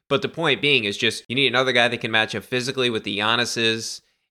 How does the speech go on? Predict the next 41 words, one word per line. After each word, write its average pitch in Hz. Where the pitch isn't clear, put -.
and 110
to 113
a 107
lesser 113
extent 110
the 101
Embiid's. 110
We'll 101
see 113
if 95
Embiid 107
comes 110
back, 165
but 151
it's 156
just 165
another 139
big 104
body 104
to 101
have 107
that 104
you 107
can 113
use 110
in 101
certain 107
matchups, 110
and 117
he 107
was 101
good 127
in 120
the 113
postseason 110
last 107
year. -
So 156
just 196
the 151
numbers, 143